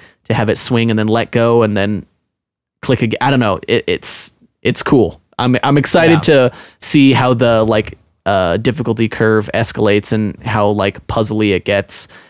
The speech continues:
Speaker 2: Yeah.
Speaker 1: Uh, because the, just, like, playing the first three levels to s-, decide whether or not we want to play it, I was like, "Oh, oh, okay." This
Speaker 2: Like,
Speaker 1: is,
Speaker 2: "Oh,
Speaker 1: uh,
Speaker 2: this is interesting."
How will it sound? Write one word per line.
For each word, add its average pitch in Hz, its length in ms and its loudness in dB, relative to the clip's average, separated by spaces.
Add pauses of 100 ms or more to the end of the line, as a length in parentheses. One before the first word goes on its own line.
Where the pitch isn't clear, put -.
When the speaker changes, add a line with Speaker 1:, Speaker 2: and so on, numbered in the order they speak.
(140)
Speaker 2:
Yeah. 117 280 2
Speaker 1:
Uh, - 20 0
because 98 560 -2
the, 95 720 0
just, 117 260 -2
like, 107 160 -2
playing 110 320 -2
the 101 60 -4
first - 400 -2
three 113 180 2
levels 101 540 0
to 104 140 0
s-, 101 280 -2
decide 110 460 -2
whether 110 200 0
or 107 40 0
not 107 100 -2
we 107 60 -2
want 107 140 -2
to 110 40 -4
play 113 140 -2
it, 95 80 0
I - 20 0
was - 140 -4
like, - 260 -8
"Oh, - 640 -8
oh, 85 100 -8
okay." - 380 -16 (260)
This 120 160 -4
Speaker 2:
Like, 120 100 0
Speaker 1:
is, 127 60 2
Speaker 2:
"Oh, 143 100 2
Speaker 1:
uh, 113 80 -2
Speaker 2:
this 151 120 2
is 156 80 2
interesting." 123 500 -4